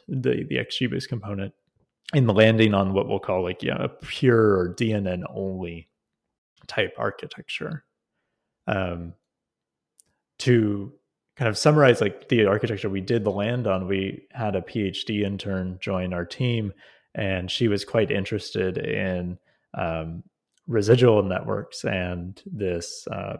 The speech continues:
paper ResNext that had come out, and was like, "Well, let's just try it." You know, she's here for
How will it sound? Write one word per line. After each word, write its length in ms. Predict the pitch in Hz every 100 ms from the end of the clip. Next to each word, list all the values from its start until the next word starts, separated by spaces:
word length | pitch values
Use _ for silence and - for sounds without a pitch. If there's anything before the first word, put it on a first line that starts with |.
| -
paper 440 | 123 - 90 85 98
ResNext 760 | 95 95 98 87 - - - -
that 280 | 180 123 123
had 160 | 120 127
come 220 | 120 113
out, 160 | 123
and 80 | 123
was 120 | 113
like, 160 | 104 107
"Well, 140 | 170
let's 160 | 180 -
just 180 | 156 -
try 200 | - 170
it." 160 | - - _
You 100 | 98
know, 140 | 87 95 - - -
she's 240 | 139 107
here 220 | 101 98
for 340 | - 98 90